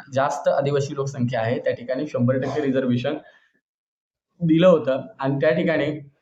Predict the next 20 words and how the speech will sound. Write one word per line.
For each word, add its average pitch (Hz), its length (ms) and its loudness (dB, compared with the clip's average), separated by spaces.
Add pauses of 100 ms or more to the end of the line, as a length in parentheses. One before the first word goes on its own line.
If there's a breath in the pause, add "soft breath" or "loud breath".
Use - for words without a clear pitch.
(580)
बघा, 135 180 4
या 151 160 4
ठिकाणी 156 320 0
सगळेच्या 170 640 2
सगळे 165 420 2
बिंदू, 139 520 0 (640)
सगळेच्या 160 440 2
सगळे 156 340 0
बिंदू 147 240 0
या 143 120 2
ठिकाणी 135 380 -2
एसटीला 123 320 -2
होते, 131 400 -4 (320)
आणि 156 260 -2
ती 214 160 -2
पदं 170 220 4
होती 156 480 2
पाच 143 320 -2
हजार 135 200 0
अठ्ठावन्न. 120 800 -4